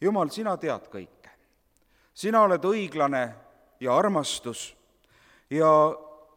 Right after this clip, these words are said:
anna mulle ka teada, mida sa siis kavatsed teha.“ Seda mudelit on piiblis väga palju.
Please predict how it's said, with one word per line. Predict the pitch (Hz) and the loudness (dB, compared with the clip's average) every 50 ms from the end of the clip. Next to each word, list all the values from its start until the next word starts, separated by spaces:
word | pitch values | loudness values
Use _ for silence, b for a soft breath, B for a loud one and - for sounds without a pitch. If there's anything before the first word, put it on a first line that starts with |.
| _ _ _ - | _ _ _ -6
anna | 202 214 202 196 | -4 -2 -2 -2
mulle | 202 220 214 202 190 | 0 0 0 0 -2
ka | - 190 | -2 -4
teada, | - 202 190 170 143 - 131 | 0 2 2 2 2 0 -2
mida | 143 190 202 240 196 | -6 -4 -4 -4 -4
sa | 147 135 131 | -4 -8 -10
siis | 110 117 110 - | -10 -10 -12 -2
kavatsed | - 165 160 139 117 98 - - 107 - - | 2 2 4 4 4 2 0 -10 -16 -4 -2
teha.“ | - 131 101 - - - - _ _ _ _ _ _ _ _ _ _ _ _ _ _ _ _ _ b b b b b b b b | -2 -2 -2 -4 -14 -20 -20 _ _ _ _ _ _ _ _ _ _ _ _ _ _ _ _ _ b b b b b b b b
Seda | - 196 208 202 | -6 -2 -2 0
mudelit | 196 247 254 254 214 185 170 - | 0 2 0 2 0 0 -2 -4
on | 175 160 156 | -6 -6 -6
piiblis | - 240 226 196 165 147 131 | -8 -8 -8 -8 -10 -10 -6
väga | 185 220 202 175 139 | -6 -4 -2 -2 -2
palju. | - 190 220 233 214 185 160 143 127 110 | -2 -2 -2 -2 -2 -2 -2 -2 -2 -4